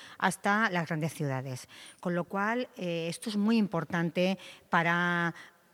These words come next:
mm, unificar y cohesionar un territorio como es España. Desde, además,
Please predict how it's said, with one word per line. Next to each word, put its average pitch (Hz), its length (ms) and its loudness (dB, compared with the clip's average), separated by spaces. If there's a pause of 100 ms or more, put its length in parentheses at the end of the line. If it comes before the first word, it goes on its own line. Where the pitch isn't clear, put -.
(140)
mm, 196 220 0
unificar 190 500 2
y 202 60 -2
cohesionar 170 480 0
un 156 100 -2
territorio 156 500 -4
como 143 160 -6
es - 100 -8
España. 123 460 -10 (500)
Desde, 170 880 2
además, 165 400 0